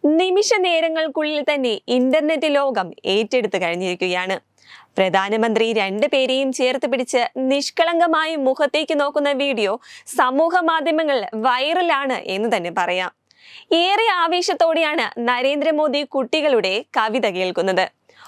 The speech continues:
ഒടുവിൽ ഒരു ചെറിയ പുഞ്ചിരിയോടെ മോദി ഇരുവരെയും ആശ്ലേഷിക്കുന്നതും നമുക്ക് വീഡിയോയിൽ കാണാം. പ്രധാനമന്ത്രിയുടെ Instagram ഹാൻഡിലും ഈ വീഡിയോ പങ്കുവച്ചിട്ടുണ്ട്.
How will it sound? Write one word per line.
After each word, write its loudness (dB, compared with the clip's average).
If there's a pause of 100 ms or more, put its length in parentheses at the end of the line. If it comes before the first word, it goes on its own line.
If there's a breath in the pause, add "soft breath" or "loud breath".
(140 loud breath)
ഒടുവിൽ 2
ഒരു 4
ചെറിയ 0
പുഞ്ചിരിയോടെ 0 (260 loud breath)
മോദി 2
ഇരുവരെയും 0
ആശ്ലേഷിക്കുന്നതും 0
നമുക്ക് -2
വീഡിയോയിൽ -2
കാണാം. -4 (520 loud breath)
പ്രധാനമന്ത്രിയുടെ 2 (100)
Instagram 0
ഹാൻഡിലും -2 (100)
ഈ 2
വീഡിയോ 0 (100)
പങ്കുവച്ചിട്ടുണ്ട്. 0